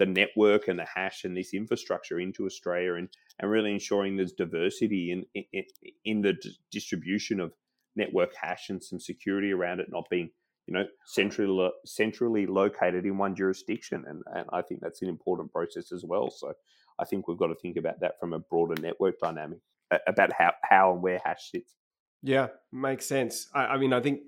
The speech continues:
Speaker 2: the, the unfortunate thing for the Chinese people is that that ban has, you know, limited their participation. But from the point of view of the kind of macro perspective on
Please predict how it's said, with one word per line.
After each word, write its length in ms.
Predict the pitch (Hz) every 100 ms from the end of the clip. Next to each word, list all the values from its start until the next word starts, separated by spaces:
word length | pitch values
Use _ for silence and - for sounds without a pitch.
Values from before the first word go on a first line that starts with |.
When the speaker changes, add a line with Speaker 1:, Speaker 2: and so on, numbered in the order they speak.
| - _
Speaker 2:
the, 400 | 127 120 117 113 - _ -
the 100 | 135
unfortunate 640 | 120 175 175 170 135 -
thing 200 | 131 127
for 120 | 127
the 100 | 113
Chinese 420 | 113 135 127 120
people 300 | 127 120 123
is 60 | 110
that 80 | 104
that 220 | 113 123
ban 340 | 110 120 117 110
has, 320 | 120 113 - - _
you 80 | 135
know, 120 | 120
limited 440 | 110 123 123 113 101
their 200 | 110 113
participation. 720 | - 110 104 123 127 123 110
But 240 | 113 107
from 140 | - 117
the 80 | 117
point 260 | - 127
of 80 | 113
view 220 | 117 110
of 120 | 110
the 120 | - 104
kind 180 | 110
of 60 | 107
macro 320 | 113 113 117
perspective 520 | 104 107 110 107 117
on 240 | 104 107